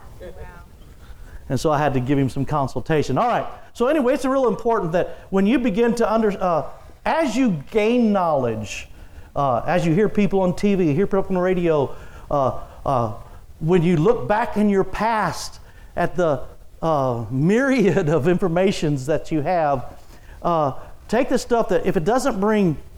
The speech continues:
Speaker 2: peace and grace in your life, set it aside. Just set it aside.
Speaker 1: Amen.
Speaker 2: Scripture says, "Peace and, grace and peace be multiplied in you the knowledge of God and Jesus our Lord." Next verse.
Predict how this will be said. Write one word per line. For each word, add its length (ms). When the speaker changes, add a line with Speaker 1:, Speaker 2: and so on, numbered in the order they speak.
Speaker 2:
peace 360
and 140
grace 360
in 100
your 120
life, 380
set 240
it 100
aside. 440
Just 180
set 160
it 100
aside. 420
Speaker 1:
Amen. 680
Speaker 2:
Scripture 320
says, 340
"Peace 280
and, 140
grace 280
and 180
peace 200
be 140
multiplied 540
in 60
you 100
the 60
knowledge 380
of 120
God 380
and 200
Jesus 320
our 140
Lord." 200
Next 240
verse. 460